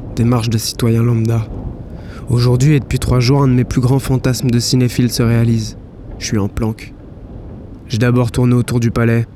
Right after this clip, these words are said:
en bagnole, aléatoirement, tu vois, ouvert à toutes les propositions que la chance avait à m'offrir, avant de tomber sur une personne fichée par ma base de données interne, le gamin au bonnet, assis sur sa bouche d'aération. À partir de lui, je retrouvais mon point de rendez-vous, puis cette fameuse porte,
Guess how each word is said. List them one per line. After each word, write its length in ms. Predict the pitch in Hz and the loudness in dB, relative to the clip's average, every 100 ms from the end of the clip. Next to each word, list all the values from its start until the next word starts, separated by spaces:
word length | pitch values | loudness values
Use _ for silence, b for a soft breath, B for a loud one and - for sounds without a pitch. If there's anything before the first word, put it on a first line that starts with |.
| - - | -10 -2
en 120 | 110 | 2
bagnole, 400 | 113 113 117 113 | 4 4 4 2
aléatoirement, 640 | 110 113 113 113 113 113 | 2 2 2 2 2 2
tu 160 | - 104 | 0 0
vois, 160 | 104 117 - | 0 -2 -2
ouvert 220 | 110 110 107 | 0 2 2
à 80 | |
toutes 200 | 110 110 | 0 -2
les 60 | 123 | -2
propositions 640 | - 113 117 113 110 123 | 0 0 2 2 0 0
que 80 | 113 | 0
la 80 | 110 | 0
chance 300 | 107 120 113 | 2 0 0
avait 240 | 104 107 | 0 0
à 40 | 104 | 2
m'offrir, 500 | 107 101 110 107 - - - - - - | 0 0 -2 -4 -6 -18 -20 -20 -14 -4
avant 180 | 107 113 | 0 0
de 60 | |
tomber 300 | 107 120 123 | 2 2 2
sur 180 | 120 117 | 2 0
une 140 | 113 | 0
personne 340 | 110 110 - 120 | 0 -2 0 0
fichée 320 | - 120 127 | 0 0 0
par 140 | 117 | 2
ma 100 | 110 | 2
base 220 | 104 113 117 | 2 2 2
de 100 | 113 | 2
données 240 | 113 113 | 2 2
interne, 460 | 110 - 110 104 98 - - - - - | 0 0 0 0 -2 -8 -14 -14 -12 -6
le 100 | - | -2
gamin 300 | 107 113 113 | 0 2 2
au 80 | 110 | 2
bonnet, 460 | 98 110 107 110 - - - | 2 2 2 0 -2 -10 -8
assis 220 | 104 123 | -4 -4
sur 160 | - | -4
sa 160 | - 113 | -4 -2
bouche 220 | 104 110 | -2 -2
d'aération. 520 | 110 104 98 101 98 101 - - - - - - - | 0 0 0 -2 -4 -6 -8 -18 -20 -20 -18 -18 -8
À 80 | - | -4
partir 340 | 135 113 135 | -2 0 0
de 80 | 127 | 2
lui, 300 | 120 123 135 - - - | 4 2 0 -4 -16 -6
je 100 | 117 | -4
retrouvais 340 | 117 131 123 | 0 2 4
mon 140 | 120 | 2
point 180 | 117 123 | 2 2
de 60 | 120 | 2
rendez-vous, 460 | 120 117 113 117 | 4 4 4 2
puis 120 | 113 - | 0 -2
cette 200 | 113 - | -2 0
fameuse 320 | 113 117 - | 2 2 0
porte, 420 | 127 117 - - | -2 -2 -4 -8